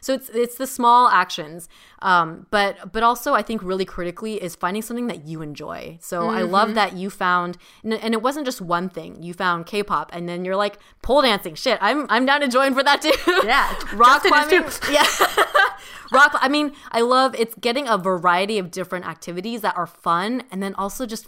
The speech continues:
Speaker 1: physical, getting yourself moving so that
Speaker 2: Mm-hmm.
Speaker 1: you can start to actually like movement, like physical
Speaker 2: Exactly.
Speaker 1: activity.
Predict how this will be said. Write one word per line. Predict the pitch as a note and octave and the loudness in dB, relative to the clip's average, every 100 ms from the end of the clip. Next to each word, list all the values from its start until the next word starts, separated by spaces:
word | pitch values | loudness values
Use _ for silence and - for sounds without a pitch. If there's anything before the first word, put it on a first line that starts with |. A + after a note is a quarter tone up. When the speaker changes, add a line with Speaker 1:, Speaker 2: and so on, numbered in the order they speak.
| - | -12
Speaker 1:
physical, | - G3+ B3 B3+ D#3+ | -8 -6 -6 -8 -12
getting | D#3+ E3 G3 | -8 -6 -4
yourself | G#3 G3 F#3+ E3+ | -6 -6 -6 -6
moving | F3 - E3+ | -6 -6 -6
so | A3 | -4
that | A3 | -4
Speaker 2:
Mm-hmm. | F#3+ | -4
Speaker 1:
you | G#3 | -6
can | A#3+ | -6
start | A3+ G#3 G#3 | -2 -2 -2
to | - G3 - _ | -6 -10 -10 _
actually | - E3+ - F#3+ F#3 E3+ - - | -6 -6 -8 -6 -6 -6 -14 -12
like | E3+ F3 F3+ F3+ - | -2 0 0 -2 -12
movement, | E3 E3+ E3+ D#3+ D3 C#3+ | -8 -6 -6 -6 -10 -12
like | E3+ D#3+ F3+ F3 | -6 -2 -2 -4
physical | F3+ G3+ D#3+ | -8 -8 -8
Speaker 2:
Exactly. | - E3 D#3+ - | -10 -12 -12 -14
Speaker 1:
activity. | F#3+ | -16